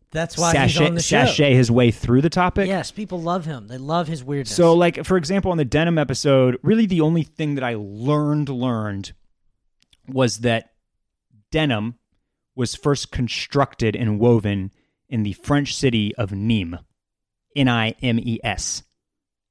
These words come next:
Speaker 2: And therefore, de Nîmes, of Nîmes, is where the word denim comes from.
Speaker 1: Th-, that's a big takeaway.
Speaker 2: Denim. But, like, it didn't really, it didn't really dive too far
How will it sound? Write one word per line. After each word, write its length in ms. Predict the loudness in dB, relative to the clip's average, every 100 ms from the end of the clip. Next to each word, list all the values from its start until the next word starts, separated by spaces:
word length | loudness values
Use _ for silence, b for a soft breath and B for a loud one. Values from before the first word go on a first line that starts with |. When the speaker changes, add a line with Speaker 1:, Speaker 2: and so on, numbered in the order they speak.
| _ -6
Speaker 2:
And 140 | -2
therefore, 460 | -2 -2 -6 -6 -10 -6
de 300 | -2 -2 -4 -2
Nîmes, 440 | 2 2 0 -4 _ -4
of 160 | -2 2
Nîmes, 440 | 2 4 2 -2 _ _ _ _
is 220 | -12 -10 -12 -8
where 180 | -6
the 100 | -6
word 240 | -6 -8 -8
denim 280 | -12 -12 -16
comes 220 | -20 -18
from. 120 | -20 -20 _ _ _ _ _
Speaker 1:
Th-, 140 | -16 -16 -16
that's 140 | -10
a 40 | -6
big 180 | -4 -2
takeaway. 400 | -2 -2 -6 -4
Speaker 2:
Denim. 320 | -4 -4 -10 _ _ _ -20 B B B
But, 80 | 2
like, 160 | 4 2
it 100 | 0
didn't 260 | 4 4
really, 280 | 6 6 6 4
it 80 | 0
didn't 340 | 0 0 0
really 280 | 2 4 2
dive 420 | 2 4 2 0 _ _ _ _ -2
too 160 | 2 2
far 560 | 4 4 4 0 -4